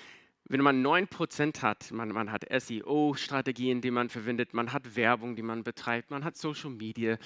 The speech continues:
ähm, man hat Landing-Pages und so weiter. Wenn man die Reviews auch noch dazu richtig managt und nochmal neun Prozent erschaffen kann, haben wir über unsere zwei Millionen Kunden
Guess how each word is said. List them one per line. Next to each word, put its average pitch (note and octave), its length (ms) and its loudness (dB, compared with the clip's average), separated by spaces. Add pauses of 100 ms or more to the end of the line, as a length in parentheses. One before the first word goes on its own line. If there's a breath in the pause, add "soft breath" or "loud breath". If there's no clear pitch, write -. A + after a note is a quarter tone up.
(320 loud breath)
ähm, A#2+ 280 4
man C3 200 4
hat D3+ 200 2
Landing-Pages B2 880 2
und C3 160 -4
so A#2+ 180 -6
weiter. B2+ 440 0 (340 loud breath)
Wenn B2+ 180 -2
man C3 200 2
die B2+ 140 0
Reviews B2+ 580 -6
auch D#3 300 -2
noch C#3 200 -6
dazu G#2 560 -6 (300)
richtig F#3 380 -2
managt D#3+ 500 -2 (300 loud breath)
und B2 100 -4
nochmal C3 320 2
neun C#3+ 280 2
Prozent D3 640 -2 (200 loud breath)
erschaffen D3+ 560 2
kann, F#2 260 -6 (1080 soft breath)
haben C3+ 280 2
wir D3 160 0
über C#3 260 -2
unsere C3 320 -4
zwei C#3 320 0
Millionen C#3+ 640 0
Kunden C#3 540 -2